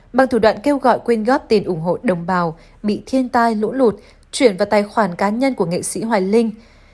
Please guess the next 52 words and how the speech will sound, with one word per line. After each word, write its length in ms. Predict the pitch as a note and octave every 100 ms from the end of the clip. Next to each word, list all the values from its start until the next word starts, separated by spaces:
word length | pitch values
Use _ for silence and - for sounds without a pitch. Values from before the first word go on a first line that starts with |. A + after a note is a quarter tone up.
| _ -
Theo 120 | E4+
đó, 120 | C#4
Hoài 180 | C4 C#4+
Linh 180 | A#3 A#3+
đã 120 | G3
không 200 | - C#4
thực 140 | A#3 F#3+
hiện 180 | G3+
lời 200 | F#3 F#3+
hứa 240 | F#3 F#3+ G#3
cứu 160 | G#3+ G3+
trợ 260 | - C4
khẩn 220 | - A#3 E3
cấp 280 | B3+ D4+
như 180 | A#3 G#3
bài 160 | F#3+ E3
viết 160 | A#3+ -
kêu 140 | G3
gọi 220 | F3+ F#3 - - - _
mà 200 | A#3 A3+
nam 180 | G#3+ A#3
danh 160 | A3+ A3+
hài 220 | G#3+ F#3
đã 100 | F3
kêu 220 | G3+ A#3
gọi 180 | G#3+ G3 -
trước 220 | E4 A#3+
đó. 360 | F3+ E3+ G#3+ - - - _ _
Hoài 180 | - A3
Linh 260 | A#3 A#3+
chỉ 240 | G#3+ A#3+ F#3
giải 200 | A3 F3+
ngân 240 | G#3+ C4
số 200 | - G#3+
tiền, 320 | G#3+ C4+ A#3 F3 - -
sau 220 | - C4
khi 220 | B3 A#3+
bị 120 | G#3 F#3
phát 180 | D#4
hiện, 240 | - C4 - - - -
vẫn 200 | - C4+
còn 240 | D4+ B3 F#3+
giữ 180 | G3+
nguyên 280 | C4 D4+ D#4
số 160 | C#4+ G#3+
tiền 260 | B3 A#3
từ 140 | G3 F3
thiện 320 | G#3+ G#3 -
đã 120 | G#3
kêu 180 | - A3+
gọi 140 | G#3 G#3
được. 240 | G3 F3+